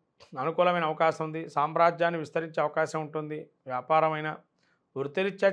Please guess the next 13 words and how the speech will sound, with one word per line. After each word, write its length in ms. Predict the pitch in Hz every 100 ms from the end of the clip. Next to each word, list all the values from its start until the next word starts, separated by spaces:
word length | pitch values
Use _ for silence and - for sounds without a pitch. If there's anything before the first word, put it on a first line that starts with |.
| 196
చేసేటువంటి 580 | 185 185 175 180 180 175
వాడు 220 | 170 165 160 151 - -
విస్తరించే 420 | 143 165 156 156
అవకాశం 400 | 139 156 151 151
ఉంటుంది. 360 | 143 143 143 143 _ _ _ _ _ -
ఏకాదశంలో 720 | 135 143 190 196 208 202 202
రవి 180 | 170 175
ఉండటం 320 | 185 185 185 180
వల్ల 360 | 175 185 180 _ _ _ _ _ _ _ _ _ _ _
ప్రతిదీ 540 | 160 160 208 208 208 -
అప్రతిహతంగా 1080 | 143 - 190 202 190 196 196 196 190 - - 143
ముందుకు 300 | 165 180 185
వెళ్తూ 300 | 170 170